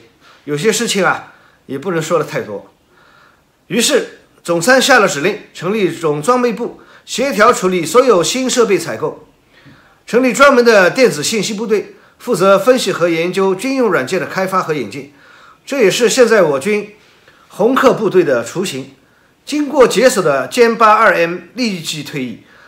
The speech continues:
转为外销，在半年之内退役，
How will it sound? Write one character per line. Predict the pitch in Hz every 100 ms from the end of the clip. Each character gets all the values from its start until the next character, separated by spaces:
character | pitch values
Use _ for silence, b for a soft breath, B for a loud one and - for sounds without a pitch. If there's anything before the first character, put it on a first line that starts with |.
| b -
转 | 135
为 | 156
外 | 180 175
销， | 165 151 147 - _ _ b b b b b
在 | - 254
半 | 226 277 214
年 | 190
之 | 190 190
内 | 202
退 | 170 202
役， | 208 143 -